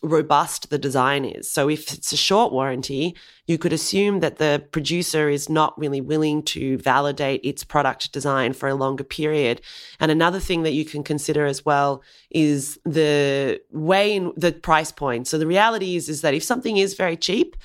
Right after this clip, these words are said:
somewhere along the line, they've cut a lot of corners. But, uh, yeah, just to answer your question, I'm not gonna say it's easy and that a consumer can stand in a supermarket aisle and make a very,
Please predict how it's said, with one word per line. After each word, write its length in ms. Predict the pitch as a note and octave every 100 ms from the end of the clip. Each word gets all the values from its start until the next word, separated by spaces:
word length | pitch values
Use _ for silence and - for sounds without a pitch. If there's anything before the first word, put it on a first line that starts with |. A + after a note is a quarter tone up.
| - - -
somewhere 400 | - F#3+ G3 F3
along 280 | E3 D#3
the 80 | D#3
line, 340 | D3 C#3+ C#3+ C#3
they've 140 | C3+
cut 140 | -
a 60 | B2+
lot 140 | C3
of 60 | B2
corners. 460 | - D3 D3 G#2+ - _ - - - - _ _ -
But, 300 | F#3+ F#3 -
uh, 140 | G3
yeah, 140 | A#3 A#3
just 180 | D#4+ D#4+
to 80 |
answer 180 | C4 A#3
your 60 | A#3
question, 340 | G#3 G#3 A3+
I'm 100 | -
not 200 | A#3+ C4
gonna 160 | G#3 G3
say 160 | G3
it's 100 | D3
easy 320 | - D#3+ F3+ G3+
and 140 | F#3
that 80 | D3+
a 40 |
consumer 440 | D3 D#3 - E3 D#3
can 160 | D#3
stand 340 | - D3+ C#3+ D3
in 100 | C#3+
a 120 | C#3
supermarket 500 | F3 D#3+ D#3 D3 D3
aisle 300 | C#3+ D3 D#3+
and 120 | C#3+
make 220 | D3 C#3+
a 160 | D3 C3+
very, 380 | C3 C#3+ C#3+